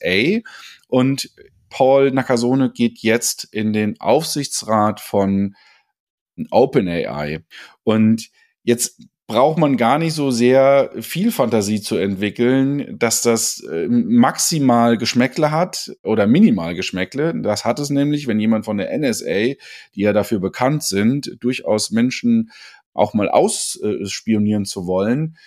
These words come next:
jetzt dann bei Open A I im Aufsichtsrat, äh, sitzt, dann kann man das aus Open A I Sicht natürlich begründen nach dem Motto, der weiß ja, wie es geht.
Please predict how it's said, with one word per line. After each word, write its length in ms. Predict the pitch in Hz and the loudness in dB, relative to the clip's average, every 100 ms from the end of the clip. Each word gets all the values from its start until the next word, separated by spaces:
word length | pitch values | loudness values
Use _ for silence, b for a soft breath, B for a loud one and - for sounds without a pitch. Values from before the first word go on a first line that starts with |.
| b b | b b
jetzt 360 | 117 120 - 120 | -2 -2 -2 0
dann 180 | 117 | 2
bei 220 | 110 104 - | 4 2 2
Open 320 | 113 117 92 | 0 -2 -4
A 400 | 95 98 87 110 | -2 0 0 0
I 100 | 101 | 0
im 140 | 95 | -4
Aufsichtsrat, 880 | - 107 123 127 120 117 113 113 - - | -2 0 0 -4 -6 -2 2 2 0 -10
äh, 160 | 104 - | -10 -8
sitzt, 640 | 101 123 160 - - - | -4 -2 -2 -4 -8 -2
dann 140 | 113 | 0
kann 220 | 110 - 151 | 0 0 0
man 160 | 139 | 2
das 320 | 127 123 - B B B B _ | 2 0 -4 B B B B _
aus 260 | - 110 110 | -2 0 2
Open 380 | - 123 139 117 | 2 2 4 2
A 300 | 110 - 113 | 2 2 2
I 80 | 131 | 2
Sicht 240 | 127 - | -2 -2
natürlich 320 | 117 127 117 | -2 0 -2
begründen 480 | 113 123 131 165 143 | -2 2 2 2 0
nach 140 | 120 | -2
dem 120 | 110 117 | 2 2
Motto, 180 | 120 | 2
der 220 | 110 104 101 | 2 2 4
weiß 220 | 110 - | 2 2
ja, 120 | 104 | -2
wie 60 | 104 | -2
es 140 | - | 0
geht. 340 | 131 196 - | 2 0 -2